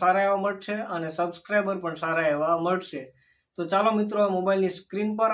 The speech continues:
અને આપણે step by step જોઈએ કે આપણે આ આપણી ચેનલમાં આ ટ્રીક કેવી રીતે અપનાવવી. હવે મિત્રો, સૌપ્રથમ તમારા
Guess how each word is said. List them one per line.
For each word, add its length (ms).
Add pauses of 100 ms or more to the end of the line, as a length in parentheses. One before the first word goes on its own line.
અને 140
આપણે 300
step 340
by 160
step 260 (120)
જોઈએ 280 (380)
કે 80
આપણે 240
આ 100
આપણી 360
ચેનલમાં 440
આ 80
ટ્રીક 320
કેવી 240
રીતે 260 (140)
અપનાવવી. 500 (380)
હવે 240
મિત્રો, 340
સૌપ્રથમ 540
તમારા 260